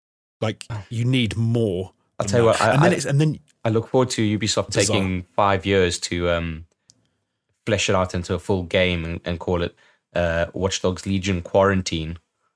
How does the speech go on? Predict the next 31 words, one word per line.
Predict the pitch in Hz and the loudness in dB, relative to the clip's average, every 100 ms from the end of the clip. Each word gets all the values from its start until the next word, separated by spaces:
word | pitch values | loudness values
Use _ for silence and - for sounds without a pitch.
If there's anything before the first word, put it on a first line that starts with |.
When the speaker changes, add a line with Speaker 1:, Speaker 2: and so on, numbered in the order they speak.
| _ _ _ _ _ - | _ _ _ _ _ -4
Speaker 1:
<laughs> | 147 - - - - 185 160 | 0 0 -4 -18 -4 0 2
Yeah, | - 139 123 | 0 -2 0
yeah, | 143 123 113 | 4 4 2
but | 123 | 2
they | 123 | 2
don't | 120 117 | 2 -2
actually | 110 113 | -2 -4
release | 120 - | -4 -4
it | |
as | 117 113 | -4 -4
is. | 113 - | -2 -4
Speaker 2:
Yeah. | - - - | -8 -10 -6
Speaker 1:
But | 233 | -2
then | 262 | 0
think | 233 277 247 | 2 0 2
of | |
something | 208 226 208 | 2 2 2
like, | 190 170 | 2 2
um, | 165 143 139 - _ - 131 | 2 2 -2 -10 _ -8 0
r-, | 123 | 2
uh, | 123 135 120 117 98 - - _ _ | 4 4 2 0 -2 -4 -16 _ _
<laughs> | _ _ _ _ | _ _ _ _
Red | 120 143 127 | -2 0 2
Dead. | 151 139 - 123 | 4 2 2 0
Uh, | |
was | 139 135 | 2 0
it, | 139 | 0
was | 135 | -2
it | 107 | -2
Red | 107 131 113 | -2 -2 0
Dead | 123 117 | 0 0